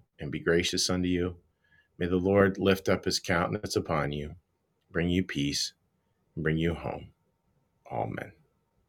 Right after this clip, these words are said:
Scarlett talks about, like, this is exactly why we're struggling as a culture, because, and I, I think that's true right or left, doesn't really matter, where, where we're really unable to come from a loving place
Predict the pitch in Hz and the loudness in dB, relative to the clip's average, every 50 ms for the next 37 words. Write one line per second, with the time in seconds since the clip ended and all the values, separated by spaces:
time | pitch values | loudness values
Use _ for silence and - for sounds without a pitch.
0 | _ _ _ _ _ _ _ _ _ - - - - - - - - - - - | _ _ _ _ _ _ _ _ _ -20 -20 -20 -20 -20 -20 -18 -16 -16 -16 -14
1 | - - - - - - 151 156 160 143 - - - 139 139 139 135 - - 113 | -14 -2 0 0 6 8 10 10 12 10 8 8 6 6 6 6 6 4 4 4
2 | 117 101 107 98 95 - 104 101 101 101 135 160 165 - 180 160 160 147 131 117 | 4 4 4 2 0 -2 -6 -10 -4 2 4 4 4 4 4 2 2 2 2 2
3 | - 120 107 113 139 - - 131 120 107 113 107 101 104 101 95 - - - 98 | 4 4 6 4 4 2 2 2 4 4 4 6 6 4 4 2 0 0 0 0
4 | 98 95 92 90 87 87 82 - - - - - - - - - - - - _ | 0 0 -2 -2 -4 -4 -6 -6 -8 -8 -8 -8 -8 -8 -8 -8 -12 -14 -16 _
5 | _ - 110 - - 113 104 101 104 101 101 - - _ - - - - - - | _ -10 -8 0 2 2 4 4 4 2 0 -4 -8 _ -20 -20 -20 -14 -6 2
6 | 127 143 147 120 143 160 143 135 147 110 135 110 101 123 - - - - - 127 | 4 6 10 12 12 12 12 12 10 8 6 4 4 4 4 4 -2 -2 -2 0
7 | 113 101 107 110 107 107 110 104 98 98 107 98 - - - - 120 110 113 117 | 2 4 6 6 8 8 6 4 4 4 2 2 2 0 -2 -4 -4 -4 -4 -4
8 | - 117 110 104 104 110 113 117 113 104 101 101 104 104 104 104 104 - 117 110 | -2 -2 -2 0 0 0 0 0 2 2 2 2 2 2 2 2 2 0 0 0
9 | 110 117 113 117 131 160 175 175 180 165 - 131 131 131 120 123 123 113 113 107 | 2 2 0 0 2 4 6 6 6 6 6 4 4 6 6 4 4 4 2 0
10 | 104 - - - 107 101 95 95 95 90 90 95 107 104 110 101 110 104 95 95 | -2 -2 -4 -4 -2 -2 -2 -2 -2 -2 0 2 4 4 4 4 2 -2 -2 0
11 | - 110 104 95 95 90 - - | 0 2 4 4 4 4 0 -4